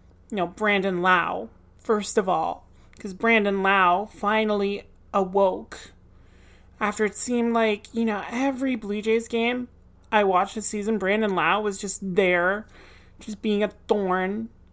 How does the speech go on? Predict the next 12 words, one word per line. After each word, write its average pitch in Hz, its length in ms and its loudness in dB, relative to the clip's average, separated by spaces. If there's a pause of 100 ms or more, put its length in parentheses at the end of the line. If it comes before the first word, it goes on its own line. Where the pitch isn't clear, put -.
in 220 160 -2
Toronto's 196 480 -2
side, 214 640 -4
and 202 180 -4
yet 196 380 0 (800)
he 208 280 -8
couldn't 240 400 -4
do 247 180 -2
anything 220 380 -2
against 202 340 -4
the 233 60 -4
Yankees, 190 640 -6